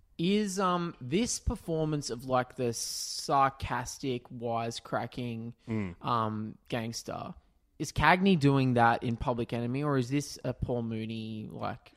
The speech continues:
Speaker 1: ism?
Speaker 2: It's different because Cagney is very fast.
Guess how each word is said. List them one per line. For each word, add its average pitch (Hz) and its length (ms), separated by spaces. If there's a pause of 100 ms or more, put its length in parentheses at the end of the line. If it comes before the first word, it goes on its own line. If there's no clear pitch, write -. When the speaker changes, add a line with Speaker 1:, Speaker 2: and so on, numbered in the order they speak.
(140)
Speaker 1:
ism? 113 400 (100)
Speaker 2:
It's 123 200
different - 400
because 143 260
Cagney 135 560
is 104 120
very 107 1000 (180)
fast. - 920